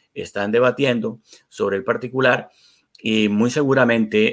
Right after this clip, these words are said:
eh, en un tiempo corto o mediano, eh, podemos decir que tenemos ley, eh, de reforma migratoria. No sabemos, eh, cómo va a quedar la ley,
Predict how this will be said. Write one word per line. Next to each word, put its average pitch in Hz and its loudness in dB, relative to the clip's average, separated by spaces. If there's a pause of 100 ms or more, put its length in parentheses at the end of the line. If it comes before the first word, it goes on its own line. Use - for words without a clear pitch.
(160)
eh, 95 0
en 95 -4
un 104 -4
tiempo 113 2
corto 107 2
o 104 -6
mediano, 107 0 (340)
eh, 95 -2
podemos 104 2
decir 98 -4
que 110 0
tenemos 98 -2
ley, 101 2 (400)
eh, 98 2
de 95 2
reforma 95 -2
migratoria. 98 -2 (320)
No 107 0
sabemos, 110 2 (380)
eh, - -8
cómo 123 6
va 117 6
a 107 -4
quedar 107 4
la 107 2
ley, 101 -2